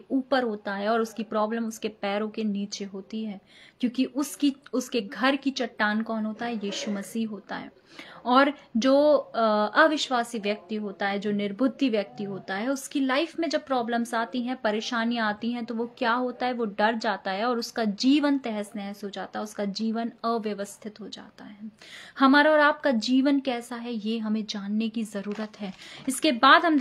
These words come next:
देखते हैं कि क्या लिखा है, "और मेंह बरसा, बाढ़ें आईं और आंधियां चलीं और उस घर से टकराईं।" किसके घर से टकराईं? बुद्धिमान व्यक्ति के घर से टकराईं। "फिर भी वह नहीं गिरा क्योंकि उसकी नींव चट्टान पर डाली गई थी।"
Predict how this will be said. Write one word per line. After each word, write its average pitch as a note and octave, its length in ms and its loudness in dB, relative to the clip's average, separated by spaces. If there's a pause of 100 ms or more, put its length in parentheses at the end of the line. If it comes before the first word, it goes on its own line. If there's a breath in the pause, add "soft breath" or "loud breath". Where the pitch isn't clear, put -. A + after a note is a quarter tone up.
देखते C4+ 220 2
हैं C4+ 220 4
कि C4+ 120 0
क्या C4 260 4
लिखा C4+ 300 0
है, B3 200 0
"और A3+ 220 0
मेंह C#4 260 6
बरसा, B3+ 420 2
बाढ़ें A3 440 6
आईं B3 180 2
और B3 100 2
आंधियां A3+ 340 2
चलीं B3 440 4
और B3+ 140 2
उस A3 160 -2
घर A3+ 220 0
से D4+ 180 -2
टकराईं।" F#3+ 460 -6
किसके A#3 340 -6
घर A#3 160 -4
से B3 140 -8
टकराईं? B3 360 -4
बुद्धिमान G3+ 640 -2
व्यक्ति G#3 300 -4
के G3+ 120 -10
घर G3+ 180 -6
से G3+ 140 -14
टकराईं। F#3 440 -10 (420 loud breath)
"फिर F4+ 200 10
भी E4 180 6
वह D#4+ 140 6
नहीं C4+ 420 8
गिरा B3 240 4
क्योंकि B3 340 -2
उसकी A#3+ 240 -2
नींव B3 480 6
चट्टान A3 600 0
पर A#3+ 180 -2
डाली G#3 460 -2
गई G#3 240 -4
थी।" C#4 400 -2